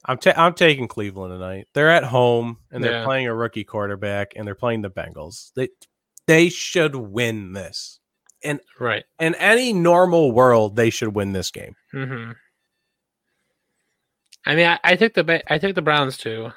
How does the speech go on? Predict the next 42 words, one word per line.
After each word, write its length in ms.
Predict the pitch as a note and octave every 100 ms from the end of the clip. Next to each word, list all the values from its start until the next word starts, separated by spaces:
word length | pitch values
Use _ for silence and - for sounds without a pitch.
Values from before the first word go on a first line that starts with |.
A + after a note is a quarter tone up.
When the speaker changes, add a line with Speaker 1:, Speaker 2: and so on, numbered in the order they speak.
| _ -
Speaker 2:
I 100 | B2
mean, 320 | C3+ C3+ B2+ - - - - -
I 80 | C#3
just 380 | C3 E3+ E3 -
don't 300 | E3 D#3 - _ _ _ _ _ -
think 320 | - D#3+ D3
Cincinnati 540 | - D3+ D3+ C#3 C3+ C3
is 100 | C#3
gonna 180 | C3
click 260 | A2+ C3+ -
enough 280 | B2 B2+ B2+
against 280 | B2 A#2+ A#2+
the 60 |
Browns 640 | A#2 A#2+ A#2 A#2 A2+ A2+ -
to 420 | - G#2+ G#2+ A2 - _ _ _ _ _
get 260 | - - -
Joe 240 | C3+ B2+
Burrow 320 | A#2+ B2+ A#2+
rolling. 440 | A2+ A#2+ B2 C3 B2+
Like, 300 | A#2 A2 - - - - -
he 240 | - A3
looked 280 | A3+ B3 -
like 120 | F3+
a 100 | D3
rookie 380 | A#2+ E3 - C3
last 360 | A#2+ A#2+ B2 C3+
week 260 | B2+ A#2+
because, 280 | C3 C#3 C3+
like, 340 | B2 B2+ B2+ -
there 120 | D3
was 120 | C#3+
no 120 | E3 D3+
preseason. 640 | - F#3 C#3 A#2+ A#2 A#2
So, 180 | - B2+
like, 220 | B2+ C#3+
it 40 |
was 180 | C#3 C#3+
his 180 | C#3+ A#2+
first 520 | - D3+ D#3+ D#3 -
live 480 | - B2+ B2+ C#3 D#3
action, 540 | C3 D#3 E3+ - B2 A2+
really, 400 | A#2 A2+ A2+